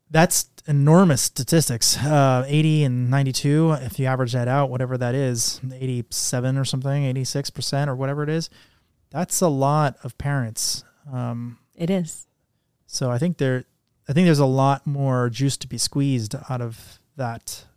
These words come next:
Speaker 1: concept.
Speaker 2: Absolutely. There's, and, and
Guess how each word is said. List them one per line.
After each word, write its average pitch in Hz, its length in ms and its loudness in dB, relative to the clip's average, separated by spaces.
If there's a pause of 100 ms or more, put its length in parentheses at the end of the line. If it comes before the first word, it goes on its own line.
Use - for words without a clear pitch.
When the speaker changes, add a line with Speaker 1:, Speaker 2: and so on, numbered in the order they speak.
(160)
Speaker 1:
concept. - 640 -6 (420)
Speaker 2:
Absolutely. 175 760 -4 (320)
There's, 185 400 -2 (880)
and, 196 240 0
and 196 340 0